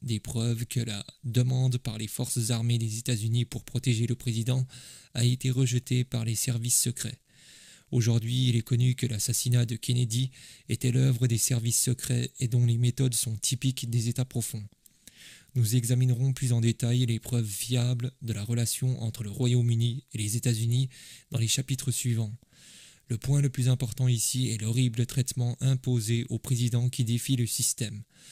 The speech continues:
Kennedy se plaignait souvent du contrôle de l'État profond et n'hésitait pas à l'exprimer à chaque occasion. Les mots suivants de Kennedy dans son discours devant l'Association américaine des éditeurs de journaux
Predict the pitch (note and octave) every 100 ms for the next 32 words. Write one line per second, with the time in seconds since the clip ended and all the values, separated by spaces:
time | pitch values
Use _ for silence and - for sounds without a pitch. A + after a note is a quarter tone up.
0 | - - - - - B2+ B2+ C3+ C#3 A#2
1 | - A#2 A#2 A2 C3+ A2+ A#2 B2 A2+ G#2+
2 | A#2+ B2 B2+ B2+ A#2+ A2 A2+ A2+ B2+ A#2+
3 | B2+ - B2 B2+ B2+ - - - G#2+ G#2+
4 | A2 - C3+ C3 C3 - G#2+ G#2+ - -
5 | A#2+ A#2 - G#2 - B2+ A#2+ A2+ A2+ A2+
6 | G2+ - - - - - - A#2 A2+ B2
7 | - C#3 C3+ B2 C3 A#2+ A2+ A2+ A2+ A#2
8 | B2 - A#2 - A2+ G#2+ A2 - A#2+ A#2
9 | A#2 A2 A2 G#2+ A2 G#2+ A2+ - A#2 -
10 | A#2 A2+ A2+ A2+ A#2+ A#2 A#2 A2 B2 B2+
11 | B2 A#2 A#2+ G#2+ A2+ A#2 B2